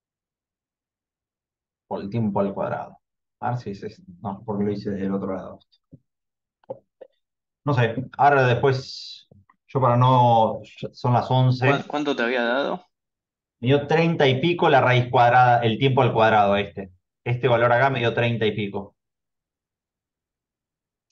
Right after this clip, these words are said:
Speaker 1: Cosa de que la raíz cuadrada me da cinco.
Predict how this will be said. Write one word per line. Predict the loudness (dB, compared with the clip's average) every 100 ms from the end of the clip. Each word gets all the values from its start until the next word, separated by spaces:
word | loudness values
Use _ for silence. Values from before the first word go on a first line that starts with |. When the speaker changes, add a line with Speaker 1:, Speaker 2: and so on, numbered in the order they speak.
| _ _
Speaker 1:
Cosa | -6 -2 0
de | 2
que |
la | 0
raíz | 0 0 0
cuadrada | 2 4 4 4
me | 2
da | -2
cinco. | -2 -4 -2 -2 -2 -6 -8